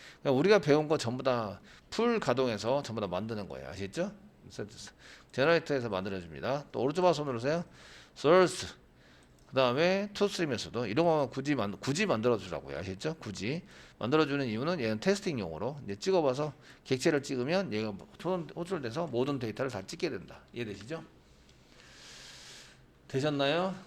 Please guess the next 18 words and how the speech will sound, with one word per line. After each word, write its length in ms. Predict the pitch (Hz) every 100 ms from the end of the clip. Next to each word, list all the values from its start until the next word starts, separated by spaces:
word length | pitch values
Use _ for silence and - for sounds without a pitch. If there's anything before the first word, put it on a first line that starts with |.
| -
네, 680 | 104 117 120 120 117 107 90 113
이랬습니다. 680 | 113 175 175 131 120 175 180
그러니까 360 | 143 139 156
부여 200 | 117 180
객체를 320 | 208 190 185 156
만들면 580 | 104 110 135 202 240
반드시 680 | - 107 117 110 180 226 - -
저렇게 300 | 120 120 117
이제 180 | 104 98
만들어줘라. 800 | 95 113 110 104 82 110 143 131
게터 240 | - 113 135
세터 200 | 131 123
만들고, 500 | 98 90 107 175 196
그다음 160 | 110
투 100 | -
스트링 220 | 165 147
만들어서 280 | 101 87 101
만들고. 560 | 80 67 73 104 147